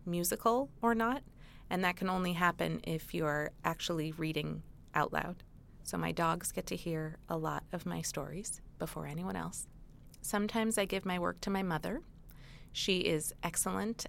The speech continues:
at grammar. I call her the grammar and punctuation police, and I need her to arrest me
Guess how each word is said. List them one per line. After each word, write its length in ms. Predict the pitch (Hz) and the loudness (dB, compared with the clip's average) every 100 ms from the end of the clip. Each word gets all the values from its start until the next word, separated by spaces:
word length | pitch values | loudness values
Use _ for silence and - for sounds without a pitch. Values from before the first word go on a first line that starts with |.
| - | 0
at 300 | 175 170 - | 0 0 -2
grammar. 460 | - 156 151 175 247 | 2 4 4 2 0
I 80 | 175 | -4
call 240 | - 170 | 0 0
her 160 | 165 170 | 0 -2
the 80 | 165 | 0
grammar 360 | 165 160 165 | 0 0 0
and 120 | 180 | -2
punctuation 640 | 175 180 - 185 160 - 156 | -2 -2 0 2 2 2 -2
police, 520 | - 151 175 - - - - | 0 0 -2 -2 -4 -6 -4
and 160 | 165 | -2
I 80 | 151 | 0
need 220 | 151 147 | -2 -2
her 200 | - 160 254 - - | -2 -2 -6 -14 -6
to 120 | 180 | 0
arrest 380 | 165 156 156 - | 4 4 4 2
me 160 | 165 | 0